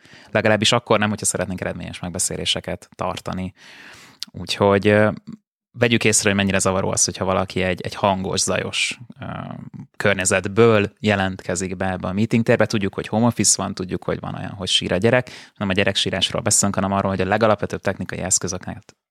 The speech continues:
biztosítanunk kell saját magunk számára és a munkatársaink számára,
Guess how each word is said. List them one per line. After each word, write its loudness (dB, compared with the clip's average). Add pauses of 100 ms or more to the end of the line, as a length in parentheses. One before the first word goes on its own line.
(480)
biztosítanunk 0
kell -4
saját 0
magunk -6
számára -2
és -6
a -4
munkatársaink 0
számára, -2